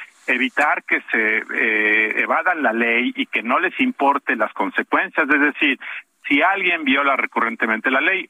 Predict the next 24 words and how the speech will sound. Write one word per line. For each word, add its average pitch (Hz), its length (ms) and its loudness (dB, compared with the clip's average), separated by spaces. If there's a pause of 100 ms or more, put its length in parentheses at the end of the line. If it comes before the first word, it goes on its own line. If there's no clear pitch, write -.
cuando 113 420 0 (140)
venga 185 560 0
el 113 240 -2
momento 127 520 0
para 110 260 -2
calificar 117 760 -2
si 120 80 -2
puede 120 400 0
ser 113 300 -2
candidato, 123 640 0 (320)
yo 147 100 0
puedo 156 220 2
determinar 123 480 0
que 120 120 -4
violó 120 280 0
tantas 127 320 -4
veces 120 240 -2
la 143 100 2
ley 151 200 -2
que 139 120 -6
no 131 140 -2
puede 170 300 0
serlo. 120 460 0
Entonces, - 380 -4